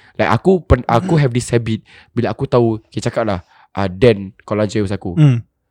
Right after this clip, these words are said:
Speaker 1: Dan kita tiga best friend, aku,
Speaker 2: Okay.
Speaker 1: kau dengan P A, eh.
Speaker 2: Ah.
Speaker 1: Best friends, eh. Kau lan-, habis P A cakap aku, "Eh, Ami, Dan lancar pasal kau." Aku akan cakap dengan dia, "Ha, we,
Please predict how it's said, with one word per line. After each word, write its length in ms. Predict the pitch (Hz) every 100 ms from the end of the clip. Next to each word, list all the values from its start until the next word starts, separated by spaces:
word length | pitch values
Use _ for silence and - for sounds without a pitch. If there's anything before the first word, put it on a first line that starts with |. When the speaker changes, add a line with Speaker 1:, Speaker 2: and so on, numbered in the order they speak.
| _
Speaker 1:
Dan 160 | 113 107 _ _ -
kita 200 | - 131
tiga 200 | 127 135
best 180 | 117 -
friend, 160 | 95
aku, 240 | 90 127 127
Speaker 2:
Okay. 80 |
Speaker 1:
kau 80 | 123
dengan 140 | 110 -
P 40 | 101
A, 40 | 101
eh. 120 | 110
Speaker 2:
Ah. 220 | 135 123 117 _ _ _ _ -
Speaker 1:
Best 240 | - 104 117
friends, 140 | 101
eh. 140 | 110 - _ _ _ _
Kau 140 | - 131
lan-, 180 | 123 110 _
habis 260 | 113 139 135
P 160 | 135
A 80 | 135
cakap 220 | - 98
aku, 160 | 110 104 -
"Eh, 100 | 101
Ami, 320 | 101 123 87 _ _
Dan 260 | 107 123
lancar 240 | 104 98 101
pasal 140 | 98
kau." 180 | 95 90 - _ _
Aku 120 | 110 127
akan 140 | 123
cakap 240 | 117 110
dengan 120 | 120 120
dia, 120 | 147 - _
"Ha, 160 | - -
we, 180 | - 107